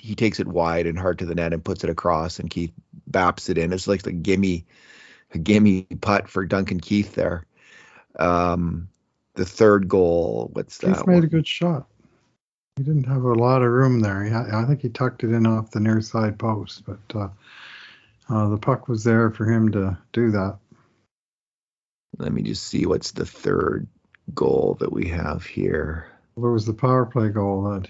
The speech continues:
Speaker 2: he scored off the Hyman feed right across the goal mouth.
Speaker 1: Oh, yeah, he just drives hard, hard to the net. And this, it's never easy to get your stick on that puck and direct it at the net, and of
Speaker 2: Put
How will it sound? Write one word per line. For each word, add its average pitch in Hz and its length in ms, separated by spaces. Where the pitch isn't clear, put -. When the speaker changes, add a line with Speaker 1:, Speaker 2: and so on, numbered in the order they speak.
Speaker 2:
he - 160
scored 107 540
off 101 260
the 107 140
Hyman 110 540
feed 101 340
right 101 220
across 104 440
the 107 80
goal 101 240
mouth. 101 400
Speaker 1:
Oh, 131 180
yeah, 104 240
he 107 180
just 104 220
drives 104 480
hard, 101 720
hard 87 340
to 90 80
the 78 120
net. 73 340
And 127 160
this, 123 160
it's 120 320
never 131 300
easy 123 320
to 98 80
get 101 180
your 101 120
stick 104 260
on 104 80
that 95 160
puck 110 220
and 92 100
direct 98 300
it 101 80
at - 80
the 92 80
net, 92 280
and 85 340
of - 120
Speaker 2:
Put 117 60